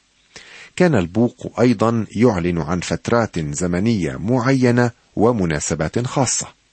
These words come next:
وكان البوقان مصنوعين من معدن الفضة الذي يشير إلى الفداء. إذن كل بوق كان يصنع من قطعة واحدة لكي يقوم بغرض مزدوج،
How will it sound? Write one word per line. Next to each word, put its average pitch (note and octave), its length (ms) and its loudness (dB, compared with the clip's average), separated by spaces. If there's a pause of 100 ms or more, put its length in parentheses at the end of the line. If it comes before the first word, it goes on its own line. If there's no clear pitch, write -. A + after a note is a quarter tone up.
(320)
وكان F2+ 380 0
البوقان E2 720 0
مصنوعين F2 840 0
من F2+ 320 -2
معدن F2 480 -2
الفضة A#2+ 600 -2 (300)
الذي A2 460 0
يشير D#2+ 500 -2
إلى D#2 180 -8
الفداء. E2+ 420 -2 (1200)
إذن D#3 300 4
كل B2 340 0
بوق A2 340 2 (220)
كان A2+ 200 2
يصنع F2+ 560 0
من E2 180 -4
قطعة D2+ 500 -4
واحدة A#2 800 0
لكي A2+ 440 -2
يقوم A2+ 500 2
بغرض F2 440 0
مزدوج، D2+ 920 -4